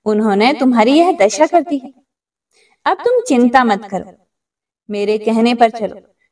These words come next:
तो तुम्हारे सभी कष्ट दूर हो जाएंगे और भगवान पहले से भी अधिक संपत्ति देंगे।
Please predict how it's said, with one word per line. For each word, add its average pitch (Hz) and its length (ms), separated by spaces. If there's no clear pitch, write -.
तो 214 80
तुम्हारे 226 480
सभी 294 560
कष्ट 311 280
दूर 254 300
हो 247 180
जाएंगे 190 440
और 208 120
भगवान 208 580
पहले 226 360
से 214 220
भी 302 140
अधिक 311 400
संपत्ति 269 600
देंगे। 190 480